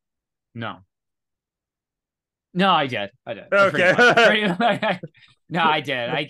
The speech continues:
Speaker 1: I Googled it 'cause I'm like, "I've seen this guy on Below Deck before." So, yeah, it was, um,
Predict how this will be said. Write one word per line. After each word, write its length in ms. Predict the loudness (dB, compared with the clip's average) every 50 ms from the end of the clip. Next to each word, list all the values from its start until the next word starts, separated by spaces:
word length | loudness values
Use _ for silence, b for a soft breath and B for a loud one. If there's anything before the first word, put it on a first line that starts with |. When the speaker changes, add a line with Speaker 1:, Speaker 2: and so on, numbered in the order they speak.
| -8
Speaker 1:
I 140 | -6 -6 -6
Googled 280 | -6 -8 -8 -8 -8 -10
it 60 | -12
'cause 100 | -14 -16
I'm 80 | -16 -14
like, 140 | -14 -16 -16
"I've 100 | -18 -18 -18
seen 260 | -18 -16 -14 -12 -12
this 160 | -12 -12 -8
guy 320 | -6 -4 -4 -4 -4 -6
on 140 | -8 -10 -12
Below 200 | -14 -14 -14 -12
Deck 220 | -12 -12 -14 -14 -16
before." 460 | -20 -18 -14 -10 -10 -10 -10 -12 b b b b _ _ _ -18
So, 140 | -12 -8
yeah, 240 | -6 -4 -2 -2 -2
it 200 | -4 -6 -8 -10
was, 680 | -12 -10 -8 -6 -4 -4 -4 -6 -8 -10 -14 -18 -20 _ _ _ _ _ _ _ _ _ -14
um, 640 | -10 -8 -8 -6 -8 -8 -10 -10 -12 -14 -16 -20 -20